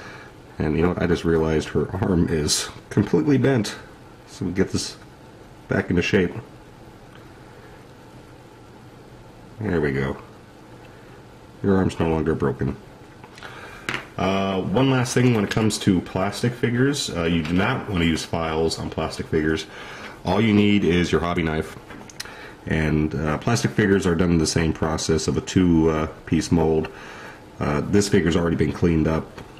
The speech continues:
but, uh, again, you just scrape very carefully with your, uh, edge of your knife, wherever it needs.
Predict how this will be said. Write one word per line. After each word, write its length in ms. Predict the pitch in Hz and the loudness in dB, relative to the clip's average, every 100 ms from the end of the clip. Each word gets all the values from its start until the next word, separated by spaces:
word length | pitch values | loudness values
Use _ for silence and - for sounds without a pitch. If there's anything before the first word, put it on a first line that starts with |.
| - | -4
but, 280 | 76 76 - | -4 -2 -4
uh, 40 | |
again, 320 | 73 90 98 | 0 2 4
you 40 | 90 | 4
just 400 | 90 - - - | 2 0 -4 -6
scrape 460 | - - 90 90 - - - - - - - - - - - - - - - | -8 0 2 0 -4 -16 -20 -20 -20 -20 -20 -20 -20 -20 -20 -20 -20 -20 0
very 200 | 85 82 | 2 2
carefully 500 | - 90 82 87 85 | 2 0 2 2 4
with 260 | 82 80 85 | 4 2 0
your, 300 | 80 78 78 | 2 4 2
uh, 220 | 76 78 - - - - - - - - - - - - - - - - - - - - - - | 0 -2 -6 -20 -20 -20 -20 -20 -20 -20 -20 -20 -20 -20 -20 -20 -20 -20 -20 -20 -20 -20 -20 -4
edge 140 | 85 82 | 0 2
of 60 | |
your 80 | 85 | 2
knife, 440 | 71 85 90 - - - - - - - - - - - - - - - - - - - - - - - - - - - - - - | 2 2 0 -4 -16 -20 -20 -20 -20 -20 -20 -20 -20 -20 -20 -20 -20 -20 -20 -20 -20 -20 -20 -20 -20 -20 -20 -20 -20 -20 -20 -12 -4
wherever 240 | 76 76 | -2 0
it 140 | 76 | 0
needs. 600 | 71 82 82 85 - - | 2 2 0 -2 -6 -6